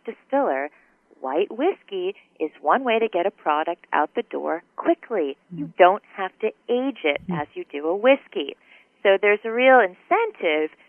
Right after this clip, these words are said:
Speaker 1: to produce a white whiskey. So that's part of the reason you see this resurgence. Then at the same time, we have the Moonshiners on the Discovery Channel. People
Speaker 2: Right.
Speaker 1: love that show. So there's all these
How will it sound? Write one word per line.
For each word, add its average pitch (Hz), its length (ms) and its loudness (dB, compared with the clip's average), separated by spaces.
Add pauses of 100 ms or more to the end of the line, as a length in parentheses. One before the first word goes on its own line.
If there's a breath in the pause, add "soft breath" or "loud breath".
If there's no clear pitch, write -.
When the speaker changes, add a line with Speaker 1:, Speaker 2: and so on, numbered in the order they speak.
(160)
Speaker 1:
to 214 80 0
produce 170 420 -2 (140)
a - 60 -8
white 143 280 -4
whiskey. 139 520 -8 (260 soft breath)
So 220 80 -2
that's 262 180 6 (100)
part 175 340 4
of 240 180 0
the 269 120 -4
reason 254 360 -8
you 247 120 -10 (100)
see 247 100 -12
this 240 220 -8
resurgence. 247 640 -6 (480 soft breath)
Then 381 140 4
at 381 120 2
the 339 100 -2 (140)
same 339 240 -2
time, 339 580 -2
we 285 140 -8
have 277 380 -2
the 247 80 -20 (180)
Moonshiners 254 880 -2
on 262 120 -10
the 285 60 -6
Discovery 320 640 0
Channel. 165 540 -4
People 339 320 -2
Speaker 2:
Right. 349 160 6
Speaker 1:
love 370 120 4
that 302 260 6
show. 170 340 4 (460 soft breath)
So - 80 -16
there's 277 140 -4 (120)
all 311 240 12
these 302 160 0